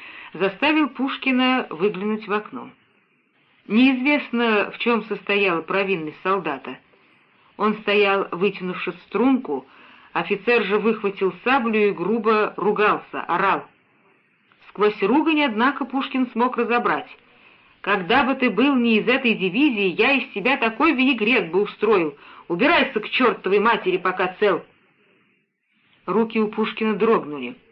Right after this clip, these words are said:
Он толкнул раму окна, но она не подалась. И пока он возился с защелками и, наконец, распахнул окно, офицера уже не было.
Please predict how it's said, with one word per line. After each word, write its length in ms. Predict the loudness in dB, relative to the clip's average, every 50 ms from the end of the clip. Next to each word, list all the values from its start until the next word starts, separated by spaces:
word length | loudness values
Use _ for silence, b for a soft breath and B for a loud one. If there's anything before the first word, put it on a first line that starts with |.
| _ _ _ _ _ _ _ _ _ _ _ _ _ _
Он 160 | -4 -4 -2 0
толкнул 580 | 0 0 0 0 0 -2 0 2 2 0 -2 -4
раму 380 | -4 -2 0 0 0 0 2 0
окна, 480 | 0 0 -2 -4 -2 0 0 -2 -2 B B B B B B B B
но 140 | -2 0 0
она 180 | 2 2 2 0
не 100 | 0 0
подалась. 500 | 0 -2 0 0 0 0 -2 -4 -6 -12 -18 -20 -20 _ _ _ _ _ _ _ _ _ _ _ -12
И 60 | -4
пока 300 | -2 -2 0 2 2 2
он 80 | 2 2
возился 540 | 0 0 0 2 0 0 0 0 -2 -6
с 80 | -4 -2
защелками 840 | -4 -2 -2 -2 -2 0 2 2 2 0 0 0 0 2 2 2 2
и, 40 | 0
наконец, 380 | -2 -2 -4 -4 -4 -4 -6 -6 -6
распахнул 520 | -10 -8 -4 -4 -4 -4 -4 -6 -4 -4
окно, 460 | -4 -4 -4 -4 -2 -2 -2 -2 -4 B B B B B B
офицера 540 | -6 -6 -6 -8 -10 -4 -2 0 0 2 2
уже 280 | 0 0 0 0 -2
не 180 | 0 -2 -2 -6
было. 300 | -6 -6 -8 -8 -10 -12